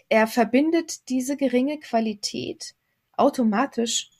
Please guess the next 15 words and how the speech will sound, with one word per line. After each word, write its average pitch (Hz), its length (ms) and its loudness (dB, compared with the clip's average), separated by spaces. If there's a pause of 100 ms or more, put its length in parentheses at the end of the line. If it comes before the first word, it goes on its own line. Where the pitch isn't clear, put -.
(140)
mit 196 160 -8
der 208 180 0
Qualität 185 840 -8
der 175 100 0
Firma. 180 400 -6
Und 165 120 -6
das 196 160 -4
wäre 214 180 -2
schade, 185 400 2
wenn 180 100 0
man 175 160 0
da 160 140 2
was 202 160 -4
verschenkt, 180 460 -4
was - 180 -8